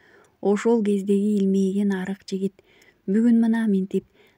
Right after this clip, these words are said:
зың кыйган өлкөгө белгилүү бизнесменге айланып отурат. Таң атпай жумушуна кеткен Султаналыга кечке жуук үйдөн чалышты.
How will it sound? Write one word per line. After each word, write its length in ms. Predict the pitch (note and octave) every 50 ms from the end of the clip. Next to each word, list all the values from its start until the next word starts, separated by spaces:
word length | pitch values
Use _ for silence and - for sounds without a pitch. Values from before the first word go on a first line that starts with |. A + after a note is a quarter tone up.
| _ -
зың 340 | F3+ F#3+ A3 B3+ C4+ C4 B3
кыйган 440 | A3 A3 A3 G3+ G3+ G#3 G#3+ G#3 -
өлкөгө 520 | - G3+ G#3 G#3+ G#3 - - G3+ G3 G#3+ A3 F#3+
белгилүү 520 | G3 G#3 G3+ G3 F#3+ G3 F#3 F#3+ G#3 A3 G3+
бизнесменге 680 | G3+ G3 G3 G3+ F#3+ F#3 - - F#3+ F#3 F#3 F#3 F3+ F#3
айланып 400 | F#3+ F#3+ G3 F#3+ F3+ F3+ F3+ F3
отурат. 240 | - - F3+ E3+ - _ _ _ _ _ _ _ _ _ _ _ _ _ _ _ _ _ _ _ -
Таң 220 | B3+ C#4 D4+ C#4+
атпай 320 | C4 A#3+ A#3+ - A#3 A3+ A#3
жумушуна 540 | A3+ A3+ A3 A3+ A3+ A3 - - A3+ A3 A3+
кеткен 380 | G#3 G#3+ G#3+ - _ A3 A3+ A3
Султаналыга 800 | - - A3+ A3 - A3+ A3+ A3 A3 G#3+ G#3 G3+ G3+ G#3 G#3+ G#3+
кечке 400 | G#3+ G#3+ G#3 G#3 - - A#3 A3+
жуук 300 | G#3 G#3 G#3+ G#3+ G#3 G3+
үйдөн 300 | G3 G3 G3 F#3+ F#3+ F#3+ G3
чалышты. 540 | G#3 G3 G3 G3+ F#3+ - - - G3 F#3